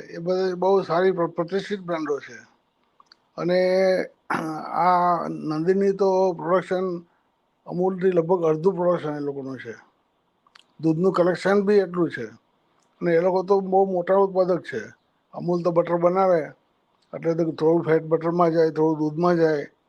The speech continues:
અને થોડું ઘી બને, પણ અમારા કરતાં બી લગભગ પચાસ ટકા પ્રોડક્શન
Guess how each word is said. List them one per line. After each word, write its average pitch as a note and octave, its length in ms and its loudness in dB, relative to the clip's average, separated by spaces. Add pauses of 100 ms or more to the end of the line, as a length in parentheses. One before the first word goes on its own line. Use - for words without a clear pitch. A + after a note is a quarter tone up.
(360)
અને E3 100 -8
થોડું E3 640 -2
ઘી F3 160 0
બને, E3+ 300 -2 (640)
પણ F3+ 160 2
અમારા F3 320 4
કરતાં F3+ 460 0
બી F#3+ 140 2
લગભગ F3 380 2
પચાસ D#3 380 -2
ટકા F3 400 2
પ્રોડક્શન D#3+ 520 0